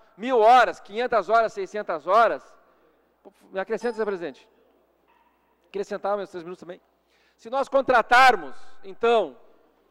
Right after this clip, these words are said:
do Estado, um convênio diretamente do município com o Estado, ou do município com a Associação da Brigada Militar e o Estado, nós vamos poder, sim, trazer o policial, o brigadiano, que já tem a farda, vereador Rui, que já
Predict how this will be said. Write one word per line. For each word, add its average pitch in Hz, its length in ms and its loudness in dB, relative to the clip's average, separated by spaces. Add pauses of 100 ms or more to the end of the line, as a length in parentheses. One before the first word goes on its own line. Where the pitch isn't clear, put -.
(380)
do 240 160 -12
Estado, 233 560 2
um 185 100 -12
convênio 220 680 0 (320)
diretamente 240 600 -2
do 247 60 -8
município 233 480 -8
com 254 120 -14
o 240 40 -10
Estado, 214 560 -2 (220)
ou 247 160 -10
do 240 100 -16
município 240 640 -14
com 220 100 -8
a 220 40 -4
Associação 226 560 -8
da 233 80 -2
Brigada 220 380 -2
Militar 202 540 -6
e 220 100 -16
o 226 80 -14
Estado, 208 520 -6 (440)
nós 240 180 -6
vamos 262 220 -6
poder, 226 360 -4
sim, 254 240 -12
trazer 233 480 -4
o 277 60 -10
policial, 240 520 -4
o 226 40 -6
brigadiano, 214 640 -8 (560)
que 208 100 -18
já 240 160 0
tem 240 160 0
a 233 80 4
farda, 226 520 2
vereador 220 360 0
Rui, 226 280 -2 (1000)
que 226 140 -12
já 240 480 0